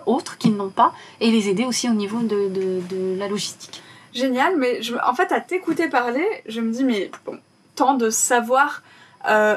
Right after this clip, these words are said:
Speaker 2: acquis au fil de l'expérience plus que dans les livres, j'ai cru comprendre.
Speaker 1: Oui.
Speaker 2: Euh, est-ce que tu donnes des formations ?
Speaker 1: Alors,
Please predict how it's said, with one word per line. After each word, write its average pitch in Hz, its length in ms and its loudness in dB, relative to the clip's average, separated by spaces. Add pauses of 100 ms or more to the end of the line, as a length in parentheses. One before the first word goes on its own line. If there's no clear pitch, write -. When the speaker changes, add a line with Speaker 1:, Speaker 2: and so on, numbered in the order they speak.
(140)
Speaker 2:
acquis 262 480 2
au 220 140 2
fil 254 340 -2
de 226 100 0
l'expérience 233 800 2
plus 254 340 -4
que 247 120 0
dans 208 140 2
les 208 120 0
livres, 254 540 0
j'ai 214 180 0
cru 233 160 -4
comprendre. 294 460 0 (100)
Speaker 1:
Oui. 202 160 -6 (340)
Speaker 2:
Euh, 214 440 2 (180)
est-ce 233 140 -4
que - 100 0
tu 240 140 -2
donnes 220 220 2
des 220 120 2
formations ? 226 520 0 (880)
Speaker 1:
Alors, 226 460 0